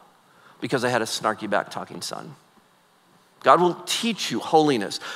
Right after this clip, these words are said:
You don't have to be afraid of your family. You don't have to be afraid of life because God is with you to help you to grow to be like Jesus when you fail.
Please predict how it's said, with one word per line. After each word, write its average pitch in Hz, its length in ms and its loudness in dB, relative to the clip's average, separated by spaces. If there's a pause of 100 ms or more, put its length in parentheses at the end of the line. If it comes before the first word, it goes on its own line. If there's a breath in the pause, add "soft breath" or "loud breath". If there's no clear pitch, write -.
(160 loud breath)
You 196 240 4
don't 262 160 8
have 214 300 6
to 214 80 -2
be 180 120 6
afraid 190 440 6
of 135 100 2
your 139 80 0
family. 220 460 2
You 170 80 0
don't 254 80 4
have 240 80 2
to 214 60 -6
be 214 40 0
afraid 190 320 4
of 160 140 0
life 214 500 6
because 175 320 4
God 190 340 8
is 247 160 -2
with 208 300 0
you 170 80 4
to 147 80 8
help 202 260 2
you 190 60 -2
to 156 60 -2
grow 180 440 6
to 226 120 -2
be 160 260 -2 (220 loud breath)
like 180 280 6
Jesus 175 540 2
when 240 220 8
you 233 100 2
fail. 233 580 6